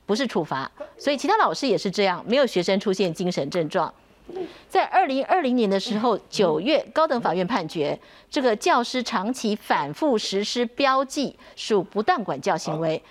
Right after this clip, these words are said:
所以男童跟家长可以请求健康受损赔偿三十一万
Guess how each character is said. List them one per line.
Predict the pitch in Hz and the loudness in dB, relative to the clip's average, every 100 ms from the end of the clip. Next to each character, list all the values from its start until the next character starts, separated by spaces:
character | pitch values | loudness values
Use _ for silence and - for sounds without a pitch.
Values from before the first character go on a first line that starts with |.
| - - | -20 -20
所 | - 320 | -4 0
以 | 370 - | 0 -2
男 | 160 202 | -4 -2
童 | 269 247 | 0 0
跟 | 277 | 2
家 | 285 | 0
长 | 294 214 131 | 0 0 -2
可 | - | -2
以 | 247 | -2
请 | 240 156 | -2 -4
求 | - 160 165 | -2 -2 -2
健 | - 330 262 | -2 0 0
康 | 233 262 262 | 0 -2 -2
受 | - 427 214 | 0 2 2
损 | - 147 | 0 -4
赔 | 147 165 | -2 -2
偿 | 175 165 - | -2 -4 -4
三 | - 220 | -4 -2
十 | 226 160 180 | -2 -4 -2
一 | |
万 | 185 165 | -2 -2